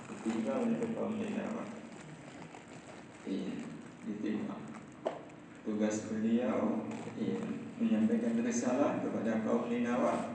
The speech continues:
ditinggal. Beliau pergi, nggak tanggung-tanggung, perginya jauh, naik kapal.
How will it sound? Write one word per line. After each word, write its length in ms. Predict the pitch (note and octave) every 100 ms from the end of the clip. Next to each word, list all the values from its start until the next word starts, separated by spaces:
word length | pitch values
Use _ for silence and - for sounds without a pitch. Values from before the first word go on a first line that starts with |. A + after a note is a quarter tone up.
| -
ditinggal. 480 | A2 F#2 - A2+ - - - - - - - - -
Beliau 160 | C#3 D3
pergi, 480 | - D3 D3 D3+ -
nggak 160 | A#2
tanggung-tanggung, 720 | A#2 A#2 A#2 A2+ A#2+ A#2 A#2 A#2
perginya 400 | A2 A2+ A2 A2+
jauh, 480 | A2+ G#2+ G2+ - - - - -
naik 240 | G#2+ G2 A2
kapal. 320 | G#2 G#2+